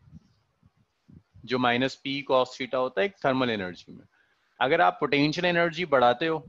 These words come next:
तो alignment बढ़ता चला जाएगा, ज्यादा molecules field की direction में align होंगे। अगर आप thermal energy बढ़ाते हैं, तो disalignment बढ़ता चला जाएगा।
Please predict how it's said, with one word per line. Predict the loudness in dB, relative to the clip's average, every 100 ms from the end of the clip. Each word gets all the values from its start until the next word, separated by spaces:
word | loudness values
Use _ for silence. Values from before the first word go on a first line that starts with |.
| -18 _ -20 _
तो | 0
alignment | 2 2 2 0 0
बढ़ता | 0 0
चला | 0 0
जाएगा, | 2 0 0 -6
ज्यादा | -4 0 2 2
molecules | 0 -2 -4 -10 -10
field | -8 -8 -4
की |
direction | 0 0 0 -2
में | -2
align | 0 0 -2
होंगे। | -6 -10 -16 _ _ _ -2
अगर | 2 4
आप | 4 2 0
thermal | 2 2
energy | 2 0 0 0
बढ़ाते | 4 4 2
हैं, | -2
तो | -2
disalignment | -2 0 2 0 0 -4 -4
बढ़ता | -6 -6
चला | -8 -12
जाएगा। | -14 -18 -20